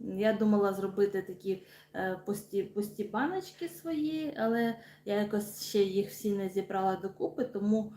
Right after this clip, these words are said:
це буде окреме, мабуть, відео. Щось таке буде, буду робити. А зараз просто зробимо з вами швиденький такий розіграш, е, щоб, е,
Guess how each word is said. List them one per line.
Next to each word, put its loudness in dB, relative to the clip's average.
це 0
буде 2
окреме, 0
мабуть, 2
відео. 4
Щось 0
таке -4
буде, -4
буду -4
робити. -4
А -2
зараз 0
просто 4
зробимо 0
з -12
вами 2
швиденький -6
такий -8
розіграш, 0
е, -4
щоб, -2
е, 2